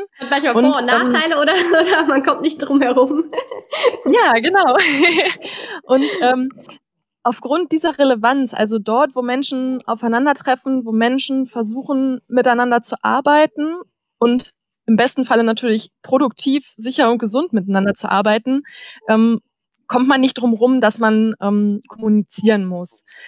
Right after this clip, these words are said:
Speaker 2: Da-, sei das jetzt nun auf der Basis, dass man sagt, okay, ich, ähm, brauche einen Wissensaustausch, ich muss als Unternehmen, als Betrieb sicherstellen, dass die Informationen von der Spitze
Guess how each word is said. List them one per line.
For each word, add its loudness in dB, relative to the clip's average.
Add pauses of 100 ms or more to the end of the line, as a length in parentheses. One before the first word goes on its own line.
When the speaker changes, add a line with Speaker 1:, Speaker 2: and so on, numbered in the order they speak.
Speaker 2:
Da-, -6
sei 0
das -2
jetzt -2
nun -2
auf -8
der -4 (260)
Basis, 0
dass 0
man -2
sagt, 0
okay, -2 (340)
ich, -8
ähm, 0 (880)
brauche -2
einen 0
Wissensaustausch, -2
ich -16
muss 0
als 0
Unternehmen, 0
als -2
Betrieb -8
sicherstellen, -2
dass 0
die -12
Informationen 0 (440)
von 0
der 2
Spitze 0